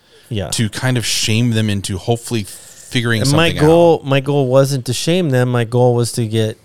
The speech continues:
Speaker 1: immediate action. So by the time the movie starts, I have sound.
Speaker 2: Yeah.
Speaker 1: I didn't care about the trailers, to be honest, even though I do enjoy it when there's new trailers.
Speaker 2: Yeah, it's not
Speaker 1: And
Speaker 2: what you're
Speaker 1: there was
Speaker 2: paying for, yeah.
Speaker 1: Yeah, and so, and I heard a guy and his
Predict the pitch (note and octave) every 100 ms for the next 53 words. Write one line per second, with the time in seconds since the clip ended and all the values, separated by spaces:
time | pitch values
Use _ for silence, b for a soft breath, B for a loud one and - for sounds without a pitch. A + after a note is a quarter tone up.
0 | _ - A#2+ A2+ A#2 A2+ A2 F2 A2+ B2+
1 | - A2 A2 B2 A2+ G#2+ A2+ B2+ C#3+ C#3+
2 | - D#3 E3+ D#3 C#3 B2+ C3+ D3+ D3 -
3 | - G2+ G#2+ - - - B2 C#3+ C#3 -
4 | D#3+ E3+ G2 F#2 - - F#2+ C3+ C3+ D#3+
5 | E3 C#3 D#3 D3 D3 C#3+ D3 - - D#3
6 | E3 A#2+ G#2 - A#2+ C3 C#3 D#3 A2+ G2
7 | - - A#2+ B2 B2 A2 A#2 B2+ A#2+ A2+
8 | G#2 A#2 - - A2+ A2 G#2+ G#2 G#2+ G#2+
9 | E3 D3+ F#2+ F2 E2 D#2 A2+ - A#2 G2
10 | F#2 D2+ - D2 D#2+ D#2 D#3 C3 E2 A2+
11 | - C3+ B2 - B B B B B B
12 | B _ _ _ _ _ - B2+ B2 B2+
13 | C3+ C3+ C3 B2 A#2 B2 B2+ A#2 B2+ A#2
14 | -